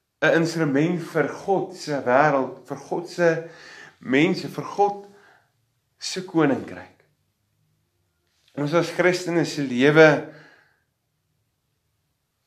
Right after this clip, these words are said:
moet begin, so wat ons gisterand ook gepraat het van, in 'n verhouding staan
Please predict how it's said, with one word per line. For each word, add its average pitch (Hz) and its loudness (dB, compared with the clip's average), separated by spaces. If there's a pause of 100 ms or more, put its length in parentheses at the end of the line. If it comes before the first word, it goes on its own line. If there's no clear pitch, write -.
(1800)
moet 156 0
begin, 165 2 (1300)
so 131 -2
wat 147 0
ons 143 -2
gisterand 139 2
ook 147 -8
gepraat 147 0
het 143 -12
van, 147 -8 (720)
in 151 4
'n 147 2
verhouding 151 4
staan 139 -4